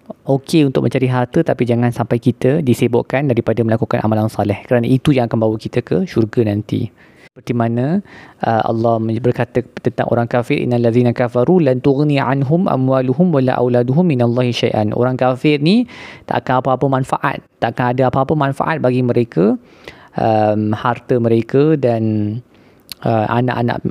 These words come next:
anak pinak mereka di sisi Tuhan. Juga ingatlah bahawa, um, dosa itu membawa hukuman ataupun balasan Allah, seperti mana Allah sebut,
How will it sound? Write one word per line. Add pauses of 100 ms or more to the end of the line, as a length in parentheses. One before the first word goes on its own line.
(140)
anak
pinak
mereka
di
sisi
Tuhan. (760)
Juga
ingatlah
bahawa, (240)
um,
dosa
itu (160)
membawa (160)
hukuman
ataupun
balasan
Allah,
seperti
mana
Allah
sebut,